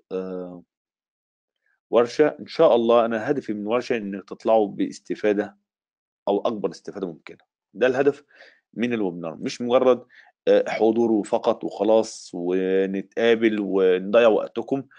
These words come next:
لا، إحنا عايزين في الويبنار بتاعنا إن إحنا نطلع باستفادة حقيقية، مش مجرد، آه، تضييع وقت. وطبعا أنا تحت أمركم لو في أي، آه، تساؤلات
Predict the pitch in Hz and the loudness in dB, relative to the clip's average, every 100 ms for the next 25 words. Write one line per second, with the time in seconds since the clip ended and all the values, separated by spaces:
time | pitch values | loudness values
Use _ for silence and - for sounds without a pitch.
0 | - - - 110 - 190 110 107 113 110 | -20 -20 0 0 2 -2 2 2 2 0
1 | 190 190 139 120 113 117 139 117 135 135 | 0 0 -2 0 0 2 0 2 0 2
2 | 131 120 131 120 123 - 131 110 - 104 | 0 -2 -4 -6 -6 2 4 4 2 0
3 | 110 - - _ 98 113 117 110 107 - | 0 -2 -14 _ -4 0 2 0 -2 -8
4 | 92 - 98 110 104 82 - _ _ _ | -4 -2 0 0 0 -4 -10 _ _ _
5 | _ - 131 - 104 110 110 113 110 113 | _ -8 -8 -6 -2 2 2 4 0 0
6 | _ _ _ _ 95 95 95 90 - _ | _ _ _ _ 2 4 4 2 -4 _
7 | 104 101 90 80 - _ _ _ _ _ | 0 2 0 0 -8 _ _ _ _ _
8 | - _ _ _ - 113 123 127 151 143 | -20 _ _ _ -4 4 6 6 4 4
9 | 143 135 135 131 123 - 117 110 131 170 | 2 2 2 2 0 -2 -2 -2 -2 0
10 | 147 127 113 - 143 127 - - 147 160 | 4 4 2 -4 -2 -2 -2 2 2 2
11 | 151 - - 98 101 101 - 107 - - | -4 -8 -4 -2 0 -2 -2 -2 0 0
12 | 113 113 151 165 | 0 2 2 0